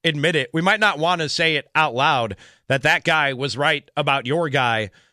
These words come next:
But are you starting to wonder? Three one two, six four four, six seven six seven. Or is it unfair? Because it's a,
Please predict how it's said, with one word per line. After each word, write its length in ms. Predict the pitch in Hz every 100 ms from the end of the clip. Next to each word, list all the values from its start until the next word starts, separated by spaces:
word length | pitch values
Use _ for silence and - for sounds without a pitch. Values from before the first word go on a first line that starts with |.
| _ -
But 180 | 165 -
are 140 | 202
you 160 | 254 240
starting 340 | - 226 208
to 100 | 190
wonder? 300 | 190 185 104
Three 240 | - 165
one 240 | 233 233 208
two, 400 | 190 208 143 117 - _
six 300 | - 202 196
four 240 | - 202 170
four, 360 | 196 180 147
six 300 | 127 202 -
seven 340 | - 190 165 147
six 280 | - 175 -
seven. 440 | 190 175 135 127 - _ -
Or 120 | 190
is 140 | 285
it 80 | 320
unfair? 640 | 320 277 330 320 123 - _ _ _ _ _ _ _ _
Because 580 | 226 220 262 240 165 - _ _ _ -
it's 160 | 320
a, 60 | 415